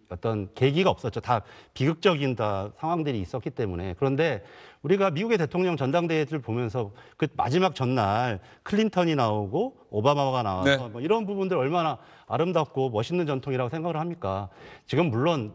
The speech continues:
Speaker 1: 노무현 대통령께서 안 계시지만 그런 마음, 지금 민주당이 더 잘 됐으면 좋겠다는 마음, 민주당 후보가 이번에 됐으면 좋겠다는 마음, 그리고 이재명 후보와 함께 그 반칙 없는 세상, 그리고 사람 사는 세상에 대한 것을 공유할 것이라는 것은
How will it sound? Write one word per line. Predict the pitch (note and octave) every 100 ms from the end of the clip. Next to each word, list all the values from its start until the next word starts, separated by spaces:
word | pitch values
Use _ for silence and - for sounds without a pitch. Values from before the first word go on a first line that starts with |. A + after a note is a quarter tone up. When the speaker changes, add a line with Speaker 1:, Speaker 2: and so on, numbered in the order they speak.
| -
Speaker 1:
노무현 | A2+ C#3+
대통령께서 | D3 D3 C3 B2
안 | - B2
계시지만 | C3 F3+ A#2+ A2 G2+ A#2+ B2+ G2 - - _ _
그런 | - C#3 G3+ F3+
마음, | A2 C#3+ A#2 F2 -
지금 | C#3 C#3
민주당이 | A#2+ D#3 D#3 D3+
더 | B2
잘 | A#2+ A2+
됐으면 | A#2 - F3+
좋겠다는 | A2+ C3+ C#3 B2+
마음, | G#2+ G2+
민주당 | G2 C3 E3+
후보가 | C#3 C3+ D#3 D3+
이번에 | A#2 C#3 B2 - - -
됐으면 | - B2 F#3+ F#3
좋겠다는 | A2 D3+ D#3+ D3+ C3
마음, | F2 G#2+ G2+ F#2
그리고 | C3+ D3+ C#3 - - - _ _
이재명 | - B2 E3+ F3 D#3
후보와 | C#3+ D3+ C#3+ C3 - -
함께 | E3 D#3 C3 A2 C3 A#2+ E2+ - _
그 | - G2 F#2+ F#2 F2+ - - - - -
반칙 | B2 -
없는 | C#3 B2+ B2
세상, | G#2+ G2+ E2 - _ _
그리고 | - G#2
사람 | G#2+ B2 D3
사는 | C#3+ D3
세상에 | B2+ B2 C#3+ C#3
대한 | B2+ B2
것을 | A2 G#2
공유할 | C3+ B2+ D#3 E3+ D#3+
것이라는 | D3 D3 C#3 C3+
것은 | C3+ E3